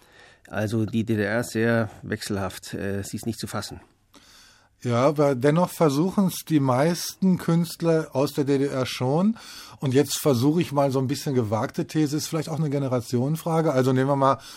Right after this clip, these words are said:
Speaker 2: von Leander Hausmann, der Ende der fünfziger Jahre geboren ist, bis zu Ihnen, der Anfang der sechziger Jahre geboren ist. In dieser kleinen Generationsspanne gibt es einige Leute, Thomas Brussig zum Beispiel, die versuchen, das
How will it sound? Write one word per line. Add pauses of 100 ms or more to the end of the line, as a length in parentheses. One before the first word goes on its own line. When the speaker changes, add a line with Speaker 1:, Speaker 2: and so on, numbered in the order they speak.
Speaker 2:
von
Leander
Hausmann,
der
Ende
der
fünfziger
Jahre
geboren
ist,
bis
zu
Ihnen,
der
Anfang
der
sechziger
Jahre
geboren
ist. (200)
In
dieser (140)
kleinen
Generationsspanne (300)
gibt
es
einige
Leute,
Thomas
Brussig
zum
Beispiel, (460)
die
versuchen, (380)
das